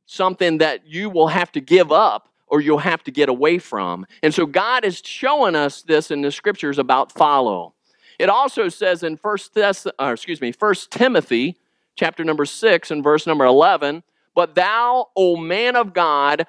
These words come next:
flee these things." That's where I'm, was said while it, just a moment ago, there are some things God wants us to get out of our lives. He says, "Hey, get away from those things." If you're gonna be a true follower of Christ, there are some things you gotta put off. And he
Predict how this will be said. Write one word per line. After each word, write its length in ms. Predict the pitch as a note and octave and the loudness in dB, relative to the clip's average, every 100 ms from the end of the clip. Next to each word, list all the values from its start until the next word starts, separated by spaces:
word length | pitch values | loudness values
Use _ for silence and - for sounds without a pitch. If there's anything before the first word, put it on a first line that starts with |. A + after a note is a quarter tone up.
| _ _ _ | _ _ _
flee 540 | - F#3+ A3+ B3 B3+ | -10 -2 0 2 0
these 340 | A3+ A3+ G3+ | 0 0 0
things." 340 | - A3 D#3+ C#3 | 2 2 2 2
That's 240 | F#3 - | 0 0
where 140 | G#3+ F#3+ | 0 0
I'm, 160 | F3+ F3+ E3+ | 0 -6 -6
was 180 | E3+ | -6
said 220 | - G#3 F3 | 0 2 4
while 220 | F3 F3+ | 4 4
it, 100 | - | 2
just 220 | F#3 F3 | -4 -4
a 40 | |
moment 340 | D#3 G#3 B3+ D#3+ | 0 2 4 2
ago, 320 | D3 D#3 F3 - - | 4 2 0 -6 2
there 80 | G3+ | 2
are 60 | |
some 160 | G3 E3+ | 2 2
things 260 | B3+ G3+ | 2 2
God 320 | D3 G3 A#3+ F#3+ | -2 0 0 0
wants 280 | G3+ G3 | -4 -4
us 100 | F3+ | -10
to 80 | E3 | -6
get 160 | F#3 F#3+ | -2 0
out 180 | F#3 F#3+ | 2 0
of 80 | |
our 140 | F#3 F#3 | 0 0
lives. 420 | G#3+ A#3+ C#3+ - _ | 0 -2 -6 -10 _
He 120 | A3 | -6
says, 180 | G3+ F#3 | -4 0
"Hey, 200 | G3+ A3+ | 2 0
get 220 | D#3 G#3+ | 2 0
away 300 | A3 F3+ D4+ | 2 0 -2
from 220 | D#4 D#3+ C#3+ | -2 -4 -2
those 260 | B2+ B2 | -2 -4
things." 360 | B2+ A2+ G#2 - - | -4 -4 -6 -10 -4
If 160 | G3+ G3 | 0 0
you're 80 | C4 | 0
gonna 160 | D4 | 0
be 180 | B3 G#3+ | 4 2
a 60 | F3 | 2
true 340 | - A#3+ D4 | -2 -2 -2
follower 360 | C4+ C4 A#3 F#3 | 2 4 6 4
of 100 | D#3 | 2
Christ, 340 | A#3 A#3 F#3 | 2 2 0
there 80 | A3 | -4
are 60 | G3+ | -4
some 160 | D#3+ | -6
things 320 | - C4+ G3+ | 0 0 -2
you 60 | G#3 | -2
gotta 200 | A3 E3 | 0 0
put 300 | - - A3+ | -2 0 2
off. 580 | A3 C4+ C3+ - - - _ _ _ _ _ _ | 0 0 -4 -8 -20 -20 _ _ _ _ _ _
And 100 | C#3+ | 0
he 340 | F#3 F#3 E3 | 2 0 -4